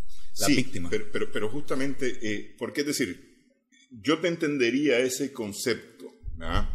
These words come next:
Speaker 2: De alguna manera. Eh, sin embargo, la gente en, en, en la calle dice, y por ejemplo escuchaba en la radio este martes por la tarde,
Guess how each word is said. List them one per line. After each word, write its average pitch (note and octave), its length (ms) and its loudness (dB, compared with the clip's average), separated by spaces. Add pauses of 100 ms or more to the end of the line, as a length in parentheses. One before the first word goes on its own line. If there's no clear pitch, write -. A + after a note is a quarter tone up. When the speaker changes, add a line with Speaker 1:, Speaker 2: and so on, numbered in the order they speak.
(200)
Speaker 2:
De F2+ 80 -4
alguna G2+ 280 -6
manera. D2 340 -10 (480)
Eh, F#2 540 0
sin A2+ 220 -2
embargo, A2+ 520 0
la B2+ 120 0
gente A2 760 -2
en, E2+ 220 -8
en, E2+ 240 -12
en G#2 380 -6
la A#2+ 320 -4
calle A2 340 -2
dice, G#2+ 800 -8
y F2+ 140 -10
por G2 180 -10
ejemplo F#2+ 340 -10
escuchaba F#2+ 960 -2
en F#2 120 -6
la F#2 100 -4
radio G2 840 0
este E2 240 -8
martes G2 380 -6
por G2 180 -14
la G2 140 -8
tarde, G2 380 -4